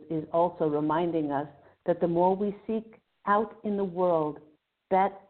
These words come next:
which is good, and the more we expect our reality to be a place where it's kind and gentle and inclusive,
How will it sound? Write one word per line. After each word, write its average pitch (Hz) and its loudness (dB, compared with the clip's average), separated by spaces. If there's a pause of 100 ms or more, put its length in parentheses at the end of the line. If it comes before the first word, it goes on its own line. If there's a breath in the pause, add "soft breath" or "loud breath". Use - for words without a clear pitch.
which 196 -2
is 185 -4 (120)
good, 156 0 (140)
and 165 -2
the 170 0
more 175 2
we 180 0
expect - -4
our 160 0
reality 165 0 (360 soft breath)
to 175 -4
be 165 2
a 156 4
place 196 0 (420 soft breath)
where 175 2
it's 160 -4 (140)
kind 190 -4
and 170 -4
gentle 180 -2
and 160 0
inclusive, 208 -2